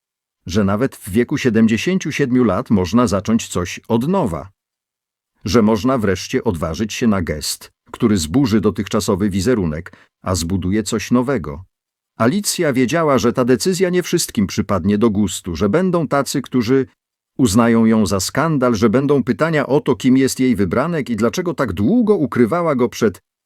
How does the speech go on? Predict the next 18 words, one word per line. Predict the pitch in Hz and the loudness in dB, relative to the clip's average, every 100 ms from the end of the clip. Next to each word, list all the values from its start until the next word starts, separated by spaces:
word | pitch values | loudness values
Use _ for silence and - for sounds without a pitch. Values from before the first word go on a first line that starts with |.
| _ | _
światem, | - - 113 87 82 78 - | -6 2 2 2 -2 -4 -4
ale | - 82 80 90 127 - | -4 -2 0 0 -2 -2
ona | 104 92 104 | 0 2 2
była | 110 98 117 | 2 2 2
gotowa | 110 98 98 92 107 | 2 0 0 0 2
na | 107 | 2
to | 98 123 | 2 0
ryzyko, | 139 170 214 92 | 0 0 0 -2
bo | 82 | -2
właśnie | 90 98 95 104 | -2 -2 0 -2
w | 95 | -2
tym | - 107 123 | 0 4 6
ryzyku | 135 117 92 90 131 151 - - | 4 2 0 0 -2 -2 -6 -2
kryła | - 120 107 | 2 4 4
się | 131 | 0
esencja | 120 104 123 117 120 | -2 2 4 4 4
jej | 120 123 | 2 2
życia. | 98 113 - 71 | 2 0 0 -12